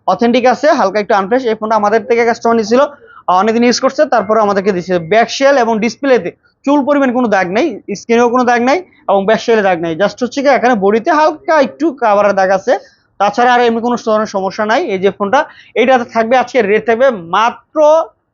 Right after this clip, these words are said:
বিশ হাজার পাঁচশো টাকায়। বিশ হাজার পাঁচশো টাকায় এই প্রোডাক্টটা পেয়ে যাচ্ছেন আমাদের কাছ থেকে, আহ, ওয়ান Mark থ্রি, একটু অফার প্রাইসে এক পিস প্রোডাক্ট আছে। আর হচ্ছে আরেকটা প্রোডাক্ট হচ্ছে জনপ্রিয় এখন, আহ, সর্বোচ্চ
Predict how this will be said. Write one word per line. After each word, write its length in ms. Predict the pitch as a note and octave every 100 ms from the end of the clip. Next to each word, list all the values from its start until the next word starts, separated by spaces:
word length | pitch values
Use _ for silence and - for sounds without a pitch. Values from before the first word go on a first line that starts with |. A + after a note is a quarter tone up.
| -
বিশ 260 | F3 A#3 B3
হাজার 180 | A#3+ G#3
পাঁচশো 300 | B3+ - G#3
টাকায়। 220 | D#3+ D3 _ _ _ -
বিশ 240 | F3+ -
হাজার 200 | C#4 C4+
পাঁচশো 340 | C4+ C#4 C#4 C4
টাকায় 300 | B3+ C#4 D#4
এই 160 | G#3+ A3
প্রোডাক্টটা 400 | A#3 A#3 A3+ A#3
পেয়ে 220 | A#3 A#3
যাচ্ছেন 260 | A#3 B3+
আমাদের 280 | G#3 G3 G#3
কাছ 140 | G#3 G#3+
থেকে, 300 | A#3+ C4+ G4 - _ _ -
আহ, 160 | F#3
ওয়ান 200 | F#3+ A3
Mark 140 | A#3 A3+
থ্রি, 200 | B3+ D4
একটু 200 | A#3 A#3
অফার 260 | F#3+ G3+ F#3+
প্রাইসে 260 | G#3+ G#3+
এক 280 | D4 - F#3+
পিস 140 | F#3+
প্রোডাক্ট 320 | - F#3 F3+ E3
আছে। 240 | D#3+ D#3+ - - - -
আর 140 | F#3 G3+
হচ্ছে 300 | G3+ B3 B3+
আরেকটা 400 | - A3 A3+ A#3
প্রোডাক্ট 280 | A#3+ A#3
হচ্ছে 200 | A#3 C4
জনপ্রিয় 500 | G#3+ G3+ A3 G#3 A3+
এখন, 200 | F3+ A3
আহ, 440 | A3 D#3+ E3+ E3 E3
সর্বোচ্চ 600 | - G#3 A3+ B3+ -